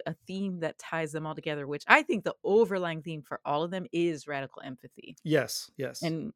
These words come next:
Speaker 1: we don't realize, you know, they do say the Rongovians are very, they're known to be the most empathetic creatures, right? Or not creatures, but, like, people, race.
Speaker 2: Sure, yes.
Speaker 1: And that's just, like, a blip in the beginning of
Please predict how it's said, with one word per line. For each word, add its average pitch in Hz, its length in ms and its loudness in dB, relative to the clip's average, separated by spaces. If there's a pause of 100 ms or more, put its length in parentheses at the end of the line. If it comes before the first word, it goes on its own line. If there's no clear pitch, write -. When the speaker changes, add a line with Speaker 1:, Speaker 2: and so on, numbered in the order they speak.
Speaker 1:
we 196 120 4
don't 175 280 0
realize, 160 640 2
you 233 80 4
know, 180 80 2
they 214 100 6
do 226 220 0
say 208 360 4
the 170 120 0
Rongovians 170 760 -2
are 160 100 -2
very, 151 440 0 (180)
they're 175 120 2
known 175 180 -2
to 170 100 -6
be 170 440 0
the 151 100 -8
most 156 400 -4
empathetic 160 640 -4 (480)
creatures, - 600 -6
right? 143 360 -4 (760)
Or 165 60 -8
not 160 140 -8
creatures, 147 360 -8
but, 135 200 -8
like, 135 260 -8
people, 135 560 -8
race. 143 340 -4
Speaker 2:
Sure, 135 300 2 (160)
yes. - 400 -4 (140)
Speaker 1:
And 170 480 0
that's 247 400 2
just, 285 200 0
like, 240 160 2
a 160 100 4
blip 165 420 -2
in 190 100 0
the 175 60 -4
beginning 175 500 -2
of 160 240 -2